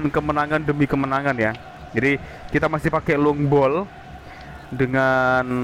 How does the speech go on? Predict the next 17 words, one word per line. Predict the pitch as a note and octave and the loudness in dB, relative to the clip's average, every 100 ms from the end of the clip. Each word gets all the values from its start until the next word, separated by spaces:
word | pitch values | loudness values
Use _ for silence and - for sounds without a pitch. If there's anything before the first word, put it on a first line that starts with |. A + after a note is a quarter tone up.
| A#2+ A#2 | -2 -2
eh, | D#2+ B2 A#2+ A#2 A#2 - | 4 6 6 6 2 2
forward | C#3+ C3+ C3+ - | 0 2 0 0
run | D3 C#3+ | 0 2
yang | C3+ C3 C3 | 2 0 0
cukup, | C#3+ - C3 - - - - - | -4 0 -2 -2 -18 -18 -18 -12
cukup | - E3+ - F#3 - | -4 -2 0 -2 0
kita | F3 E3+ F3+ F3 | -2 0 0 0
coba | F3+ E3 D#3 E3 E3 | 0 0 2 2 2
untuk | D#3 D#3+ D3+ | 0 -2 -2
ini | E3+ D3+ | 0 2
ya, | A#2+ C3+ | 2 2
lebih | C#3 C#3 | 0 2
agresif | C#3 C3+ C#3 C3 D3 | 2 2 0 0 0
lagi, | D3+ C#3 C3 A2 G#2+ - - - - - - - - | 0 0 0 -2 -2 -16 -20 -20 -20 -20 -20 -20 -10
gitu | A2+ G#2+ | 0 0
ya. | A#2+ - - - - - - - - - - | 0 -6 -18 -18 -18 -18 -18 -18 -16 -10 -4
Oke, | D#3+ D3 | 0 -2